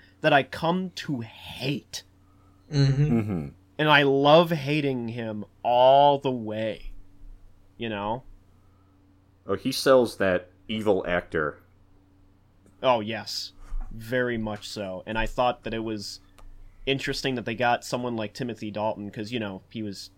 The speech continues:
Speaker 1: well known for his time as James Bond, and, you know, James Bond, with his shenanigans that he does on the side, pr-, primarily with many, many women,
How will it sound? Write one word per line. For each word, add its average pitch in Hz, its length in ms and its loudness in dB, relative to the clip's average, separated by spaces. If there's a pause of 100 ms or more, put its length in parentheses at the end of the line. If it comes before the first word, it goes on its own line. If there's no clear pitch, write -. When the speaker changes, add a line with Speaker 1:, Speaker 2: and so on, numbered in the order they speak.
(220)
Speaker 1:
well 107 240 -4
known 104 280 -6
for 104 180 -10
his 98 120 -10
time 104 300 -8
as 98 100 -12
James 101 380 -10
Bond, 101 420 -10
and, 98 180 -10 (880)
you 311 120 2
know, 202 260 4
James 254 320 4
Bond, 226 520 6 (180)
with 202 340 4
his 165 480 2
shenanigans 160 640 2
that 139 80 -2
he 143 60 2
does 139 180 0
on 131 80 -4
the 127 60 -6
side, 120 420 -2
pr-, 120 240 -4
primarily 123 540 -2
with 117 280 -6 (480)
many, 147 520 6
many 160 220 8
women, 135 460 0